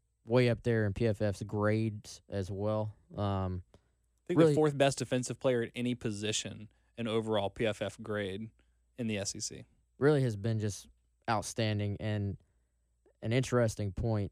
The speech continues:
Speaker 1: is that, uh, Calvin Taylor for Kentucky, as I was looking at my Javon Kinlaw stuff on P F F,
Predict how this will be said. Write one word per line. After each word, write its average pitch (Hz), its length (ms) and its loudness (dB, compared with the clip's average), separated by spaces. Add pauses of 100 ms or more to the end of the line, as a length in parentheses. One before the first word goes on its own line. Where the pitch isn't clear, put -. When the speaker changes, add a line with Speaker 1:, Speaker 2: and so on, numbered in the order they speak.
(120)
Speaker 1:
is 98 180 -4
that, 98 320 0
uh, 90 240 -4
Calvin 110 380 2
Taylor 107 360 2
for 98 200 -4
Kentucky, 98 680 -2 (380)
as 110 160 0
I 107 80 2
was 101 160 -2
looking 113 220 0
at 101 100 0
my 101 180 -2
Javon 101 380 -2
Kinlaw 101 420 0
stuff 98 400 -2
on 95 240 -4
P 104 140 -2
F 95 180 -2
F, 98 200 -2